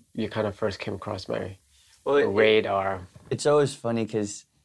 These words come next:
Speaker 2: in my mind, the business of fashion was quite, you know, the most elite of media for fashion. And so it's funny, they were,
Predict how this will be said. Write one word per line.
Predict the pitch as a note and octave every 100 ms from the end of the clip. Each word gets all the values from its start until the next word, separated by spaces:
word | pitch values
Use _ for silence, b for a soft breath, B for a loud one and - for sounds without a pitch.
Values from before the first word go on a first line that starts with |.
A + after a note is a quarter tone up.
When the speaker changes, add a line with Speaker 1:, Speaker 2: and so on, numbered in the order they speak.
| -
Speaker 2:
in | A#2 A2+
my | G#2+ A2+ A#2
mind, | A2+ G#2 G#2 G2+ G2+ G2
the | G2+ G#2
business | G2 G#2 G2
of | G2+
fashion | - F#2 G#2 - G#2+
was | F#2 -
quite, | - G#2 G2 -
you | G2
know, | G#2 F#2
the | G2+ G#2+ G#2+ G#2+
most | G#2+ G#2 G2+ -
elite | A2+ G#2+ G#2 - -
of | G#2 F#2 G2 - - b b b
media | A2 G#2+ A2 G#2 F#2 F2+
for | - F#2 F#2
fashion. | F#2 F#2+ G2+ G#2 G2+
And | F#2 F#2+
so | - F#2 A2+ B B B B
it's | G#2+
funny, | - A2 G#2
they | G#2
were, | G#2 G2+ G2+